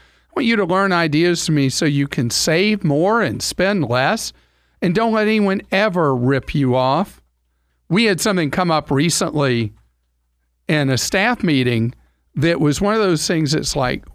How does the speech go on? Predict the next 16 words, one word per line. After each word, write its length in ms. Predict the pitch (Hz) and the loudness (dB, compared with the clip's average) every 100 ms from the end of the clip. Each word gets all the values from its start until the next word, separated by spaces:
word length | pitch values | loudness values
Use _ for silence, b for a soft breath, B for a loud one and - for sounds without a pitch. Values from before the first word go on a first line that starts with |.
| - - 147 | -20 -14 -4
wow. 640 | 165 220 202 110 - - _ _ _ _ _ _ _ _ _ _ - - | -2 0 -2 -4 -8 -18 _ _ _ _ _ _ _ _ _ _ -14 -2
There, 480 | 160 160 151 143 - - - 285 311 | 0 2 2 0 -4 -10 -12 -10 -4
you 120 | 160 | 0
know, 80 | 156 | 2
we 140 | 143 | 2
have 260 | 160 165 143 | 2 2 2
a 320 | 135 131 147 - _ | 2 0 -2 -10 _
staff 420 | - - 165 151 | -8 -2 0 0
of, 140 | 170 147 | -2 0
I 80 | 165 | 0
guess, 340 | 180 - - _ _ _ _ _ _ _ | -2 -4 -16 _ _ _ _ _ _ _
we 80 | 175 | -4
about 280 | 165 143 - | -2 -2 -4
two 180 | - 196 | -2 0
dozen 460 | 160 151 139 156 | 2 0 0 -2
people, 580 | 147 135 117 135 110 104 | -2 -2 -2 -2 -4 -4